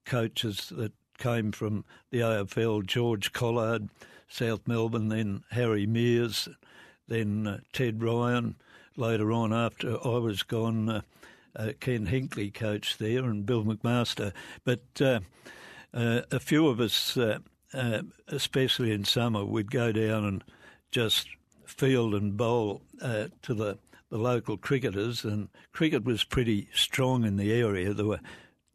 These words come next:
uh, three or four guys from, uh, the big, uh, stations, uh, you know, the, uh, around the area, and, uh, they'd been to Melbourne Grammar and Geelong Grammar, and they were, uh, the backbone of cricket teams. But,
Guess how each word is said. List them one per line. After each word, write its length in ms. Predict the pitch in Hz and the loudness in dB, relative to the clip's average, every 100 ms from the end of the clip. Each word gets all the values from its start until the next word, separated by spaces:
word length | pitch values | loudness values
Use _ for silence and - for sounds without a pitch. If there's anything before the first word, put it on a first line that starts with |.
| - | -6
uh, 180 | 123 110 | -2 -2
three 260 | - 135 127 | 0 2 2
or 80 | |
four 300 | 104 123 113 | 0 -2 0
guys 480 | 98 110 113 107 104 | 0 0 2 0 0
from, 320 | - 107 98 - - - - - | -2 -2 -4 -8 -20 -20 -20 -10
uh, 280 | 110 107 - - | -4 -4 -6 -10
the 60 | - | -10
big, 460 | 104 123 110 110 113 | -2 0 0 -2 -2
uh, 160 | 107 - - _ - | -2 -4 -14 _ -4
stations, 920 | - - 123 131 - 98 98 101 - | -2 0 2 2 0 -2 -6 -8 -4
uh, 280 | 113 104 - - - | -2 -2 -6 -12 -14
you 300 | - 160 127 | -8 -2 0
know, 140 | 110 | 0
the, 240 | 120 104 - - - - _ | -2 -4 -6 -18 -20 -20 _
uh, 320 | - 107 104 - - _ _ _ _ | -6 -2 -2 -4 -10 _ _ _ _
around 460 | 139 113 117 117 107 | -2 0 2 0 0
the 220 | 104 113 | 2 2
area, 320 | 123 110 107 | 4 4 2
and, 340 | 104 104 107 104 | 2 0 0 -2
uh, 140 | 123 - | -4 -2
they'd 340 | 120 117 107 | -2 -2 0
been 200 | 113 104 | -2 -2
to 60 | 107 | -2
Melbourne 380 | 117 117 110 95 | -2 -2 -2 -4
Grammar 440 | 117 113 117 107 | -2 0 0 -2
and 100 | 104 | -6
Geelong 420 | 117 110 120 110 | -4 -2 -2 -2
Grammar, 440 | 101 104 110 110 107 | 0 0 0 0 0
and 200 | 101 - - - - _ | -4 -8 -16 -20 -20 _
they 180 | - 120 | -4 -2
were, 280 | 113 104 104 - - - - - | 0 -2 -2 -8 -20 -20 -20 -8
uh, 200 | 113 117 | -6 -4
the 120 | 117 | -4
backbone 640 | 101 123 123 - 107 104 | -2 0 0 -2 -2 -2
of 140 | 104 - | -4 -4
cricket 340 | 127 117 - | -4 -2 -4
teams. 460 | - 101 117 123 - | -4 -2 -2 -2 -4
But, 200 | 127 | -4